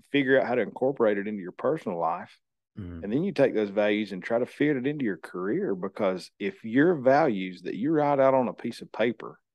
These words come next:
Speaker 2: Mm-hmm.
Speaker 1: don't line up with the people that are around you or even the company that you may go work for,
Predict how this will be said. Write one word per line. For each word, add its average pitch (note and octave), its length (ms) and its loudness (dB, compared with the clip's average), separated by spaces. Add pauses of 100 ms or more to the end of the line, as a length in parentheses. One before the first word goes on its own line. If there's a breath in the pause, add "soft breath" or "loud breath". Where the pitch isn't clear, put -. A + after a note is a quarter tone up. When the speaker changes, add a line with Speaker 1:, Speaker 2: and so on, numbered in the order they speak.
(180)
Speaker 2:
Mm-hmm. F2+ 280 -6 (180)
Speaker 1:
don't A#2+ 280 2
line A2+ 440 2
up C3 340 2 (420)
with G2 220 -4
the F#2 80 -4
people D3+ 460 0
that B2+ 160 6
are A#2+ 220 6
around G#2+ 500 0
you F2 260 -14 (100)
or G3+ 560 6 (100)
even C3 400 4
the G2 100 -6
company D#3+ 520 -2
that A#2 200 0
you C#3 120 0
may B2+ 160 4
go G#2+ 180 0
work A#2+ 340 0 (160)
for, F2 300 -4